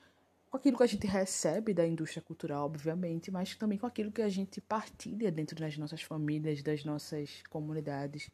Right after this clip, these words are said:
de como que isso vai nos, é, construindo enquanto seres humanos e o quanto que esse gosto musical vai sendo adaptado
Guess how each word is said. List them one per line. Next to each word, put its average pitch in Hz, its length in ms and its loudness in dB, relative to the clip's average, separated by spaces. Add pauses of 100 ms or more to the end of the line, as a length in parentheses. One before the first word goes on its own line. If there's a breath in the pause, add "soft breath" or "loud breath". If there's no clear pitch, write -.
(640 loud breath)
de 160 100 -2
como 214 380 2
que 220 160 -4
isso 180 320 -4
vai 170 480 0
nos, 170 500 -4 (200)
é, 156 600 -2
construindo 202 540 0
enquanto 196 300 0
seres 160 320 -2
humanos 151 420 -2
e 165 60 0
o - 20 0
quanto 196 240 -4
que 220 340 -4 (240)
esse - 320 2
gosto 190 300 0
musical 175 480 0
vai 180 400 0
sendo 185 540 0 (320 loud breath)
adaptado 165 840 -2